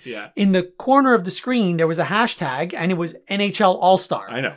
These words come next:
Speaker 2: No game, no nothing, just N H L All-Star.
Speaker 1: I'm glad you said that because he sent me a press release from the league that he found,
Speaker 2: Uh-huh.
Speaker 1: and they mentioned the All-Star game. They
Speaker 2: Ah.
Speaker 1: said they, it says the N H L All-Star game will be on, and they give the time. And
Speaker 2: Interesting.
Speaker 1: but, but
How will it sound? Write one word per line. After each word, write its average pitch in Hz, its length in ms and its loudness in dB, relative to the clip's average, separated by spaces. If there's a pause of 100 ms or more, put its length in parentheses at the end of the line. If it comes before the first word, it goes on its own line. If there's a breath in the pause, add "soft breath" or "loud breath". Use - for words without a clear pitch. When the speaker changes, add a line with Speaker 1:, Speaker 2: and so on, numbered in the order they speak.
(160)
Speaker 2:
No 208 260 4
game, 185 500 -4
no 190 200 -2
nothing, 190 360 -2
just 190 200 -12
N 196 120 -6
H 196 200 -6
L 185 100 0
All-Star. 165 680 -4
Speaker 1:
I'm 127 140 -8
glad 131 240 2
you 151 80 -4
said 123 180 -4
that 85 200 -12
because 143 160 -4
he 151 100 -8
sent 180 220 0
me 185 80 2
a 170 40 0
press 165 280 0
release 117 320 -6
from 127 160 -6
the 123 80 -4
league 110 400 -6
that 107 100 -10
he 117 80 -6
found, 104 400 -4 (100)
Speaker 2:
Uh-huh. 160 320 -2
Speaker 1:
and 127 140 0
they 131 140 0
mentioned 139 560 -4
the 120 120 -8
All-Star 120 520 0
game. 98 340 -10
They 160 80 -4
Speaker 2:
Ah. 220 160 4
Speaker 1:
said 113 280 -2
they, 120 100 -2
it 127 240 -6
says 139 320 0
the 120 160 -8
N 131 100 -4
H 151 140 -4
L 143 120 0
All-Star 131 420 -2
game 135 260 -4
will 123 100 0
be 127 180 -2
on, 120 380 -2
and 113 100 -6
they 117 60 -4
give 113 160 -4
the 117 80 -10
time. 113 360 -6
And 147 80 -4
Speaker 2:
Interesting. 139 500 -6
Speaker 1:
but, 123 340 2 (340)
but 131 360 2